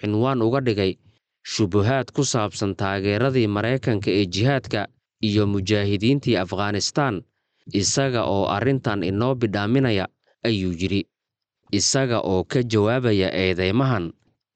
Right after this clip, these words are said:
Sheekh Abu Muscab As-Suuri wuxuu kitaabkiisa caanka ah ee Dacwatul Muqaawamatil Islaamiyatil Caalamiyah ku yidhi,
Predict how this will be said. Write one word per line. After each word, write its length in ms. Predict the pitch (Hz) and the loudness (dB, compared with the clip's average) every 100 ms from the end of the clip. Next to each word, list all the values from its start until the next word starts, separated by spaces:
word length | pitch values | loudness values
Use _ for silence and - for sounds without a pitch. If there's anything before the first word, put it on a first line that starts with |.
| _ | _
Sheekh 400 | - - 95 87 | -6 -2 -2 -2
Abu 260 | 76 95 98 | -4 -2 0
Muscab 360 | 135 123 101 92 | 0 -2 -6 -6
As-Suuri 580 | 92 - - 123 131 95 - _ _ _ _ - | -6 -4 0 2 2 0 -4 _ _ _ _ -6
wuxuu 360 | 87 - 95 | -6 0 -2
kitaabkiisa 800 | 85 90 139 131 110 - 90 - 87 | -2 -6 0 0 0 -4 -4 -4 -6
caanka 360 | 123 131 113 101 90 | -4 -4 -2 -2 -4
ah 100 | - - | -6 -6
ee 200 | 90 90 | -2 -2
Dacwatul 640 | 92 123 123 101 - 92 | -2 -2 0 0 0 -4
Muqaawamatil 840 | 90 90 101 98 117 131 107 104 90 - | -2 -4 -4 -2 0 0 -2 -2 -6 -6
Islaamiyatil 840 | 85 101 95 98 131 113 107 95 | -6 -2 -2 0 0 0 0 -4
Caalamiyah 720 | 85 92 95 104 139 120 85 | -2 -2 -2 0 2 2 0
ku 100 | - | -2
yidhi, 340 | 151 113 95 | 0 2 0